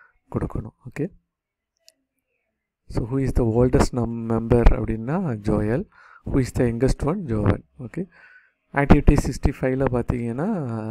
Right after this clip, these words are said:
எந்தெந்த டேட்ல வந்து இந்த கேலண்டர்ல பொங்கல், Independence Day, Republic டேலாம் வருது அப்படின்னு கேட்டிருக்காங்க. Which is the festival comes sooner from today? So, அதுக்கு பதில், ஆ, கொஞ்சம் கொஸ்டின்ஸும் கேட்டு, அதுக்கு வந்து நம்ம பதில் எழுதுற மாதிரி இருக்கும். okay,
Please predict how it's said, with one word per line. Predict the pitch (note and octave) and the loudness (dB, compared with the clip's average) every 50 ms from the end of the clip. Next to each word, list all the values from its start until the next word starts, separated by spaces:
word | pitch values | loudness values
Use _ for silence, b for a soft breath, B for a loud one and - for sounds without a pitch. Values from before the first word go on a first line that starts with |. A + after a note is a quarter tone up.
| A2 - - - - - | -10 -10 -12 -16 -20 -12
எந்தெந்த | - - B2 B2 C3+ C#3+ D3 C#3 C3 B2+ | -6 -4 -4 0 2 2 2 2 2 0
டேட்ல | A#2 A#2 A2+ A2+ A#2+ - B2+ A#2 A2 | 0 0 0 -2 -2 -2 -4 -2 -2
வந்து | G#2+ G#2+ G#2+ A2+ A#2 | -2 -4 -4 -4 -6
இந்த | A2+ A2 G#2+ G#2+ - - | -6 -6 -8 -8 -6 -6
கேலண்டர்ல | A2 G#2+ G#2+ G#2+ G#2+ G#2+ G#2 G#2+ G#2+ G#2 G#2+ A2 A2+ A2+ A2 - | -6 -4 -4 -4 -4 -4 -4 -4 -4 -4 -4 -4 -4 -6 -4 -2
பொங்கல், | - A#2 A2 A2 A2 G#2+ G#2+ G#2+ G#2+ G#2+ A2 | 0 0 0 -2 -2 -2 -2 0 0 -2 -4
Independence | A2 A2 G#2+ A2 G#2+ - A2 G#2+ G#2+ G#2 G#2 G#2 | -6 -4 -4 -4 -4 -4 -4 -4 -6 -6 -4 -2
Day, | G2+ - G#2+ G#2+ B B B B B B B B _ - | 0 0 0 -2 B B B B B B B B _ -8
Republic | B2 - B2+ A2+ A#2 A#2 A2+ A#2 | -2 0 0 0 0 0 0 0
டேலாம் | A2+ G#2+ G#2+ A2+ A2+ A2 G#2+ G#2 | 0 0 0 -2 -2 -4 -2 -2
வருது | G2+ - G#2+ G#2+ G#2+ G#2 | -2 -2 -2 -2 -2 -2
அப்படின்னு | G#2 G#2+ G#2+ G#2 - | -2 -2 -2 -2 -4
கேட்டிருக்காங்க. | G#2+ G#2+ - G#2+ A2+ G#2+ G#2 G#2 A2+ D3+ G3+ B B B B B B B B B B B B _ - | -2 0 0 0 0 -2 -4 -6 -8 -8 -10 B B B B B B B B B B B B _ -8
Which | D3+ C3 - | -6 -2 -2
is | D3+ D3 - - | -2 0 2 2
the | - | 0
festival | - C#3 B2 - - C#3+ C3+ C3+ - - | 2 0 -2 0 0 0 0 0 0 -2
comes | B2+ B2 B2+ - - - | -4 -4 -4 -6 -4 -2
sooner | D3 C3 B2+ B2+ B2 A#2+ - | -2 0 0 0 -2 -2 -2
from | - A2 A2 A2 - - | -4 -6 -8 -4 -2 0
today? | G#2+ G2 G#2 G#2 - - _ _ _ _ _ _ _ _ _ - - _ _ | 0 0 -2 -4 -6 -10 _ _ _ _ _ _ _ _ _ -20 -20 _ _
So, | - - C#3+ | -2 0 2
அதுக்கு | C3 A#2+ B2 - D#3+ C#3+ | 2 0 0 0 -2 0
பதில், | B2+ A#2+ A#2 A#2 B2+ C3 B2 A#2 - - - | 2 2 2 2 2 0 0 -2 -4 -8 -10
ஆ, | - B2 A#2 A2+ A#2+ - | -8 -6 -6 -6 -6 0
கொஞ்சம் | - - B2+ B2+ B2 - | 2 2 2 2 2 2
கொஸ்டின்ஸும் | - C3 - - - D3 C3+ B2+ D#3 C#3 | 2 2 2 0 -2 -2 -2 -2 -2 -2
கேட்டு, | A#2+ B2 A2+ - - G#3 | -2 -2 -4 -2 -4 -4
அதுக்கு | A3+ D#3+ A#2+ A#2 - - | -2 -2 -2 -2 -2 -2
வந்து | A2 A2 A#2+ C3 | -4 -4 -4 -4
நம்ம | B2 A2 G#2 G#2 G#2 | -4 -2 -2 -2 -2
பதில் | A2+ G2+ G#2+ G#2 - - G#2 | -2 -2 2 4 4 4 4
எழுதுற | G#2 G2+ G2+ F#2+ - | 2 -2 2 4 4
மாதிரி | - - G2+ G#2 | 4 4 2 -6
இருக்கும். | G#2 - A#2+ - - - A#2+ | -10 -10 -10 -12 -12 -14 -10
okay, | - - E3+ | -10 -10 -10